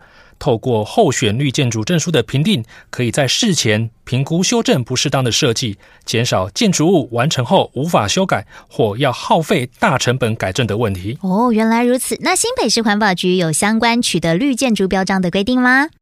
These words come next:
Speaker 1: 有的，我们为了打造成为低碳的绿色城市，所以订定了新北市推动绿色城市环境影响评估审议规范，要求因办理环境影响评估的建筑开发案件，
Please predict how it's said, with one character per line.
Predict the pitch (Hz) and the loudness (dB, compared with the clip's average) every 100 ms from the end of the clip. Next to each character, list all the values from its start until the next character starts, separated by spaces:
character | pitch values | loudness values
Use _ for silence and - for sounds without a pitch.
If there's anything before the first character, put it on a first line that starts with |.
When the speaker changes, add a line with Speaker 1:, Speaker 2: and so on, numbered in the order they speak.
| - | -8
Speaker 1:
有 | 98 - | -4 0
的， | 196 220 - - - - | 2 0 -4 -20 -20 -6
我 | 107 | -2
们 | 113 135 | 0 2
为 | 165 | 4
了 | 135 123 | 4 2
打 | - 101 | 0 -2
造 | 202 185 | 2 2
成 | 139 160 | 2 4
为 | 147 151 - | 4 0 -6
低 | - - | -16 -4
碳 | 226 170 | 0 2
的 | 123 110 | 2 0
绿 | 151 127 | 0 0
色 | 156 107 | 2 0
城 | - 104 | 0 -2
市， | - 107 95 | -2 -4 -6
所 | - 110 | -6 0
以 | 120 98 - | 0 0 0
订 | 175 | 0
定 | 160 156 | 2 2
了 | 104 - - | 0 -4 -8
新 | - 233 | -2 -2
北 | 214 123 | 0 0
市 | 104 127 107 | 0 -2 -4
推 | - 123 | -4 -2
动 | 127 110 | 0 0
绿 | 160 127 | 0 0
色 | 156 110 | 0 0
城 | 110 | -2
市 | 110 156 104 | -2 -2 -4
环 | - 113 | -4 -4
境 | 131 214 135 | 0 0 2
影 | 143 | 0
响 | - 98 | 0 -2
评 | 110 | -4
估 | 110 127 | -4 -4
审 | - 101 95 | -4 -4 -4
议 | 139 113 | -4 -4
规 | 156 | -2
范， | 165 175 - - - - - | 0 -2 -4 -16 -20 -12 -2
要 | 226 | 0
求 | 233 147 139 - - | 2 0 0 -4 -2
因 | 214 233 | 0 2
办 | - 233 | 2 2
理 | 139 107 | 2 0
环 | 120 | -2
境 | 147 185 | 0 2
影 | 170 | 2
响 | 139 104 | 2 0
评 | 123 | -2
估 | 143 220 | -2 -2
的 | 127 | -2
建 | - 185 135 | 0 0 0
筑 | 120 | -2
开 | 131 214 | -4 -2
发 | 208 202 | 0 2
案 | 196 | 4
件， | 190 131 | 4 0